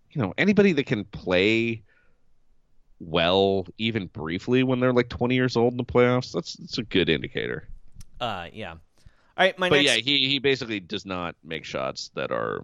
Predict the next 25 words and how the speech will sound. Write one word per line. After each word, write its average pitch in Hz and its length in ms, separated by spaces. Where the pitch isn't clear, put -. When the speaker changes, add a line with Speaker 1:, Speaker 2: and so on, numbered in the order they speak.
Speaker 1:
more 71 180
than, 67 140
like, 64 180
three 67 260
feet - 200
from 60 140
the 50 60
basket, - 440
however. - 480
Speaker 2:
Um, 139 480
my 139 220
last 147 360
question, 101 600
or 156 220
I 143 80
guess 147 200
I 135 60
have 123 140
two 123 140
more. 90 240
Will 143 140
the 160 80
Spurs 220 480
play 185 240
better 120 680